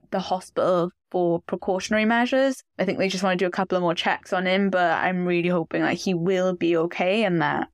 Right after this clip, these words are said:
he just gets cleared and is able to go back to his hotel room and rest for a couple of days before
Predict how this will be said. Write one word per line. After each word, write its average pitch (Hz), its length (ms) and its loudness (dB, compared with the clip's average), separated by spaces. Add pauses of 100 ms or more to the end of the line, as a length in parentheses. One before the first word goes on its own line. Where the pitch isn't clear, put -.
(100)
he 180 140 0
just 175 220 -4
gets - 180 -2
cleared 170 320 -2
and 160 120 -2
is - 200 -4
able 170 280 0
to - 120 -4
go 165 420 0 (440)
back - 220 -6
to - 100 -6
his 170 140 -4
hotel 180 420 -2
room 185 180 0
and 170 180 0
rest 185 320 -6
for 214 100 -2
a 196 60 -2
couple 214 280 -4
of 208 80 0
days 208 400 2
before 175 520 0